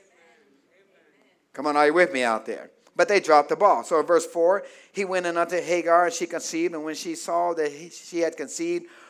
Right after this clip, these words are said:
her mistress was despised in her eyes. Once again, as soon as that baby was conceived, Sarah realized she failed in her defining moment, folks. So in verse five, it says, "And Sarah said unto Abram, My wrong be upon me."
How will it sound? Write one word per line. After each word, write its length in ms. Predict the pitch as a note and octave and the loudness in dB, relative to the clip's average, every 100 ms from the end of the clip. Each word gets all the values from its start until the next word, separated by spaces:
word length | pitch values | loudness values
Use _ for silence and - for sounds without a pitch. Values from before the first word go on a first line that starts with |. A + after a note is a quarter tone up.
| _ | _
her 180 | - F#3 | -8 -6
mistress 480 | F3+ A3+ A3+ A3 F#3 | -2 -4 -2 -6 -4
was 140 | E3 | -8
despised 840 | D#3+ E3 - F3+ F3+ F#3+ F#3+ F#3 - | -6 -10 -8 -6 -6 -4 -6 -8 -10
in 220 | F3+ F3+ F3+ F#3 | -8 -8 -10 -12
her 180 | F#3+ | -8
eyes. 600 | G3 F#3+ - - C#2 - _ _ _ - | -6 -6 -8 -14 -20 -20 _ _ _ -8
Once 220 | D3 E3 | -4 -4
again, 240 | D#3 F#3 E3 | -6 -4 -4
as 100 | - | -2
soon 160 | G3 | -4
as 60 | G#3 | -2
that 140 | G#3+ | 0
baby 240 | A3+ A3+ A3+ | 4 4 4
was 180 | A3+ | -2
conceived, 600 | A3 G#3+ C4 G#3 A#2+ B2 _ _ _ _ | -2 -10 -6 -6 -8 -12 _ _ _ _
Sarah 320 | - E3+ E3+ | -2 2 2
realized 480 | F3 G#3 D#3+ D3 D3 | 2 2 4 2 0
she 120 | F#3+ | -8
failed 320 | - E3+ E3+ | -8 -6 -4
in 100 | C#3+ | -4
her 140 | C#3 C#3+ | -6 -6
defining 460 | B2+ C#3+ C3+ B2+ | -6 -8 -8 -6
moment, 320 | C3 A2+ F2+ _ | -8 -10 -12 _
folks. 380 | G2+ - _ _ _ _ _ | -20 -20 _ _ _ _ _
So 160 | - F3+ | 0 0
in 60 | |
verse 200 | F3 E3 | 2 0
five, 320 | - E3+ F3 E3+ | 2 0 2 0
it 80 | |
says, 180 | D#3 E3 | -4 -4
"And 100 | D3+ | -4
Sarah 260 | - F3+ E3+ | -6 -2 -2
said 220 | F3+ E3+ | -2 -6
unto 120 | D3+ | -4
Abram, 460 | D3+ D#3+ D#3+ F3 E3 | -4 -4 -4 -10 -4
My 160 | F#3+ | -2
wrong 320 | F#3+ A#3+ B3+ A#3 | 0 0 0 0
be 120 | A#3+ | 0
upon 400 | A#3+ C#4+ D4 C4+ | 2 4 4 4
me." 380 | A3 C#3 D#2+ | -2 -2 -6